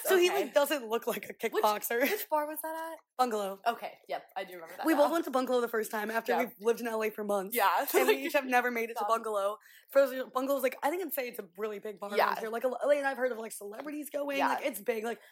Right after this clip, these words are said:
Speaker 1: their New Year's Eve bar call tickets are, like, a hundred twenty-five dollars
Speaker 2: Yeah,
Speaker 1: or
Speaker 2: it's
Speaker 1: something.
Speaker 2: crazy.
Speaker 1: Where we went
Speaker 2: Um,
Speaker 1: for free yesterday, no line, so.
Speaker 2: Yeah, that was a move. That was a move.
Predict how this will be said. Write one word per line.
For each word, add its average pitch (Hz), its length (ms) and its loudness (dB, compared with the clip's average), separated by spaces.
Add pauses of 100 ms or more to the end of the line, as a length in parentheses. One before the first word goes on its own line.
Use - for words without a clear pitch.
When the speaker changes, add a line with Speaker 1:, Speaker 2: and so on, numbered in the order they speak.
(100)
Speaker 1:
their 277 120 0
New 233 120 -6
Year's 240 200 -8
Eve 269 120 -8
bar 208 160 -8
call 233 120 -6
tickets 254 220 -6
are, 240 60 -2
like, 226 140 -4
a 214 60 -6
hundred 202 280 -6
twenty-five 202 340 -8
dollars 214 240 -10
Speaker 2:
Yeah, 160 80 2
Speaker 1:
or - 40 4
Speaker 2:
it's 247 80 0
Speaker 1:
something. 214 200 -6
Speaker 2:
crazy. 185 340 -4 (120)
Speaker 1:
Where 247 100 4
we 269 80 2
went 233 180 6
Speaker 2:
Um, - 60 -4
Speaker 1:
for 226 100 2
free 208 200 -2
yesterday, 190 320 -4
no 185 160 -2
line, 185 280 -2
so. 214 60 -6
Speaker 2:
Yeah, 214 200 4 (260)
that 247 120 0
was 311 120 -6
a - 20 -6
move. 196 280 -2 (100)
That 185 80 -8
was 208 100 -14
a 196 60 -14
move. 175 220 -8